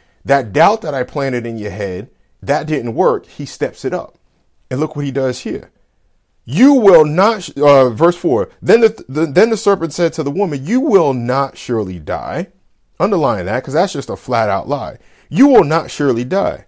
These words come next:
For God knows that in the day you eat of it, your eyes will be opened and you will be like God, knowing good and evil." Okay. So now he tells out a flat out lie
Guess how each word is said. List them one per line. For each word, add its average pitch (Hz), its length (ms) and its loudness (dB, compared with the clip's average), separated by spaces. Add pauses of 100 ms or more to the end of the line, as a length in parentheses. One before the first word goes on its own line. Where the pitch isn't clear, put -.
(360)
For 175 200 6
God 208 440 6
knows 202 440 2
that 139 200 0
in 127 100 -8
the 117 100 -6
day 156 320 0
you 214 280 -6
eat 196 220 -6
of 101 180 -4
it, 92 240 -10 (200)
your - 260 -2
eyes 185 400 4
will 180 140 0
be 170 260 -8
opened 127 460 -4
and 110 240 -8
you 147 200 -8
will 131 220 0
be 165 400 -4
like 156 400 -2
God, 101 460 -4 (260)
knowing 139 540 4
good 175 320 6
and 139 360 -4
evil." 120 440 -8 (560)
Okay. 107 300 -8 (220)
So - 160 -8
now 156 140 2
he 185 140 0
tells 180 320 0
out 156 160 0
a 131 40 -4
flat 151 300 0
out 175 160 -2
lie 110 440 -4